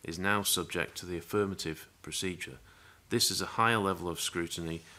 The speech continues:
than the negative procedure previously included in the bill at introduction. Two new delegated powers have also been added as part of the new schedule to the bill. The paper before us suggests that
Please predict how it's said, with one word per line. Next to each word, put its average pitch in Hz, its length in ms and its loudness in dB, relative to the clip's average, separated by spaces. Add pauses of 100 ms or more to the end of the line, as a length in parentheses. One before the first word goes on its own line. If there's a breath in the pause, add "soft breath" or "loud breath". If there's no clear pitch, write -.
(220 loud breath)
than 82 140 -4
the 85 80 -2
negative 92 560 -2
procedure 80 560 -4 (400 loud breath)
previously 87 680 2 (100)
included 82 540 -4 (220)
in 78 60 -10
the 78 60 -8
bill 78 300 -2 (200)
at - 240 -6 (420)
introduction. 80 640 -6 (3250 loud breath)
Two 139 140 8
new 113 200 6
delegated 90 600 4
powers 87 360 0
have - 120 -8
also 110 280 0
been 85 200 -2
added 85 400 0 (140)
as - 80 -8
part - 340 2
of 85 80 -6
the 87 80 -2
new 92 220 0
schedule 95 480 0
to - 120 -8
the 92 80 -6
bill. 113 280 2 (1040 loud breath)
The - 80 -16
paper 123 380 4
before 98 400 0
us 95 100 2
suggests - 520 2
that 85 180 -2